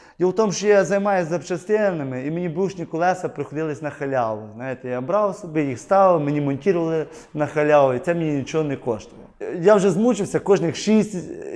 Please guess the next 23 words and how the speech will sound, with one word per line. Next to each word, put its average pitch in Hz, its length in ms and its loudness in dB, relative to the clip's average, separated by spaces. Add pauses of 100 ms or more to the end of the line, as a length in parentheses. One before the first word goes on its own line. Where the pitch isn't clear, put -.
місяців 180 680 0
міняти 156 560 0
ці 147 80 -6
колеса, 123 360 -4
знаєте, 143 240 -4
бо 151 100 0
поставити 185 560 2
колесо, 135 380 0
там 143 300 0
гуля, 156 420 2 (500)
там 196 200 2
ця, 123 480 4
як 135 260 0
вона, 120 220 -8
ця 117 260 -8
гуля, 147 400 0
як 135 100 2
вона 135 120 -8
ще - 160 -16
каже, 123 140 -2
груша 147 460 0
от 131 220 -4
є, 127 220 -4